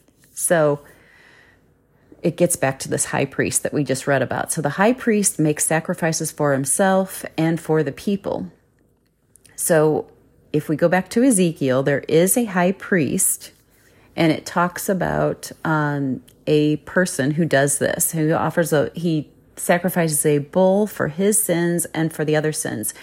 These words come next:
And the first time I read it, I thought that was, I thought this, um, priest, the, was Jesus, is what I thought it was.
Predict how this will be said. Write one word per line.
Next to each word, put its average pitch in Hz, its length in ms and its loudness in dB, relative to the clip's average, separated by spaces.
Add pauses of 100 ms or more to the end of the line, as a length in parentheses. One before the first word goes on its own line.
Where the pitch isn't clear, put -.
(120)
And - 80 -4
the 180 60 0
first 254 320 0
time 294 160 2
I 294 80 2
read 147 280 2
it, 151 280 -4
I 170 120 0
thought 160 400 -2
that 151 180 -4
was, 147 340 -4 (300)
I 156 100 -2
thought 160 380 -2
this, 151 480 -4
um, 143 460 -6 (1000)
priest, 196 580 0
the, - 340 -4 (100)
was 147 520 -2 (120)
Jesus, 214 480 0
is 135 120 -2
what 156 140 2
I 139 120 0
thought 226 320 0
it - 200 0
was. - 520 -6